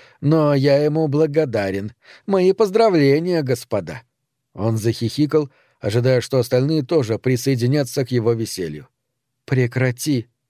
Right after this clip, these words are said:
велела ему Фрейя. Сильванус покраснел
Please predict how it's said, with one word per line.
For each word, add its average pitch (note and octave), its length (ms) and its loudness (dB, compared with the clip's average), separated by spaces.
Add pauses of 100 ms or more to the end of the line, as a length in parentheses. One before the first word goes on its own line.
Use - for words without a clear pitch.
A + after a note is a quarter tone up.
(100)
велела A#2+ 460 2
ему A#2 220 -2
Фрейя. D#2+ 460 -12 (500)
Сильванус A#2 560 -2
покраснел A#2 640 -4